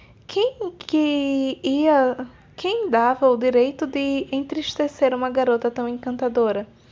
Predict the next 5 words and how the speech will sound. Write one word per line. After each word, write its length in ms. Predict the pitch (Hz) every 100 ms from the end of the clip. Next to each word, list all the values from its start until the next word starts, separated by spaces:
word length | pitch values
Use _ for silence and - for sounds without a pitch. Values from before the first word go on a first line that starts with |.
| - - - - -
Uma 160 | 220
raiva 440 | 233 - 220 233 233
desse 280 | 226 233
tipo. 560 | 233 - 220 220 - 202 - _ - - - - _
Porém, 540 | 269 262 226 208 302